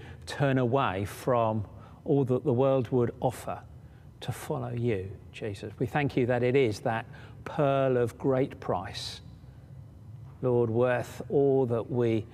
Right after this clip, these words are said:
can, can give to you. And Lord, as we seek to live lives that glorify you, we pray that you will help us.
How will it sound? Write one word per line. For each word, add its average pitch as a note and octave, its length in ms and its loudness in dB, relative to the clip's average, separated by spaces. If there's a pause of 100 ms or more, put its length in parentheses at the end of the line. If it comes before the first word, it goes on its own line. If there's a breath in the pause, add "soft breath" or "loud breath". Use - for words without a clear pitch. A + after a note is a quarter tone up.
(320 loud breath)
can, G#2+ 160 -6 (520)
can A#2+ 200 -2
give C#3 400 2
to - 140 -2
you. G2+ 320 0 (1800)
And C3+ 100 -2
Lord, C3 240 4
as A#2+ 220 -2
we A#2+ 340 4 (600 loud breath)
seek - 380 0
to A#2 260 2
live A#2 240 -2
lives A#2+ 460 0
that B2+ 140 -2
glorify A2+ 600 0
you, G2+ 200 -2
we G#2 120 -6
pray C3+ 420 -6
that B2+ 160 -8
you B2+ 260 0
will A#2+ 240 -4 (260 loud breath)
help - 340 -8
us. - 340 -14